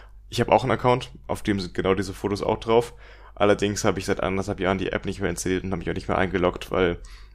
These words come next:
damals war, hab mich das eigentlich gestört, dass ich so viel Zeit da rein investiert hab. Ich hab halt so viel durchgescrollt, das ist ja dieses Prinzip von der Slot Machine. Man scrollt durch und hofft, dass man nochmal irgendwas Lustiges findet, was Cooles. Und dann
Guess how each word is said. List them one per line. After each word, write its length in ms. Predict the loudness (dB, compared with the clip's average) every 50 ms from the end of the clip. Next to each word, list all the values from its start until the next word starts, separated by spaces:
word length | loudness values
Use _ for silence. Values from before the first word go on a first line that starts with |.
| -20 -20 -20 -16 -12 -10 -10 -4
damals 380 | 2 4 4 4 4 2 2
war, 80 | 0 0
hab 100 | 0 0
mich 80 | 0
das 340 | 0 0 0 -2 -8 -10 -8 -2
eigentlich 400 | 0 0 0 0 -2 -4 -8 -12
gestört, 380 | -10 -8 -2 2 2 2 2 2
dass 80 | 0 -4
ich 80 | -4
so 80 | -6 -6
viel 120 | -6 -6
Zeit 280 | -4 0 2 2 2 2
da 80 | 2
rein 140 | 0 0 0
investiert 420 | 0 -2 -2 -4 -4 -4 -4 -2 -2
hab. 120 | -2 -2
Ich 120 | -2 0
hab 60 | 0 0
halt 100 | 0 0
so 80 | -2
viel 200 | -2 0 0 0
durchgescrollt, 640 | 2 2 -2 -2 -2 -8 -6 -2 4 6 6 6 6
das 80 | 2
ist 40 | 0
ja 40 | 0
dieses 200 | -2 -2 -4 -6
Prinzip 420 | -8 -12 -10 -8 -8 -6 -6 -8 -8
von 120 | -8 -8
der 80 | -6 -4
Slot 260 | 0 0 0 0 0
Machine. 380 | -2 -4 -2 -2 -2 -2 -4 -4 -8 -14 -18 -18 -14 -8
Man 120 | -6 -4 -4
scrollt 320 | -2 2 2 2 4 4
durch 220 | 4 4 4 2
und 100 | 0 0
hofft, 240 | 2 2 0 0 -2
dass 120 | -6 -4 -4
man 100 | -2 -2
nochmal 200 | 0 0 0 0
irgendwas 180 | 0 -2 -2
Lustiges 400 | -4 -6 -6 -4 -4 -4 -4 -2
findet, 300 | -2 0 0 0 0 0
was 120 | -2 -6 -6
Cooles. 420 | -4 -2 0 0 0 0 -2 -8 -12 -20 -20 -20 -20 -14
Und 280 | -6 -2 -2 0 4 6
dann 340 | 6 6 4 2 -2 -4